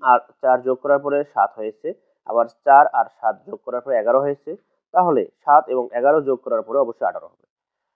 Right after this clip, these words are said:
দশ নম্বরে তিন হাজার ছয়শো টাকা করে দুটি চেয়ার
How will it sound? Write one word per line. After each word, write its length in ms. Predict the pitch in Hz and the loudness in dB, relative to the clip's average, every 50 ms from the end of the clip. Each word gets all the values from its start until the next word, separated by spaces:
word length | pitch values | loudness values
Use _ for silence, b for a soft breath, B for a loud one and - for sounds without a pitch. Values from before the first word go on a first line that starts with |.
| _ _ _ _ _ _ - | _ _ _ _ _ _ -6
দশ 220 | 117 117 - - | -4 -4 -4 -6
নম্বরে 380 | 135 135 127 127 127 123 123 190 - _ _ _ _ _ _ _ _ _ _ _ _ _ _ _ _ _ _ _ _ _ _ _ _ _ | -8 -6 -4 -2 -2 -2 -4 -4 -8 _ _ _ _ _ _ _ _ _ _ _ _ _ _ _ _ _ _ _ _ _ _ _ _ _
তিন 120 | - 147 151 | -6 -2 -2
হাজার 200 | 151 143 151 143 | 0 2 0 0
ছয়শো 300 | - - 127 127 156 160 | 0 -2 -2 -2 -2 -2
টাকা 240 | 131 147 147 147 143 | -2 0 0 0 -2
করে 180 | 147 147 143 | 0 -2 -2
দুটি 260 | 131 131 123 123 127 - | -2 -2 -6 -6 -8 -12
চেয়ার 460 | _ _ _ _ 135 127 113 110 | _ _ _ _ -2 0 0 0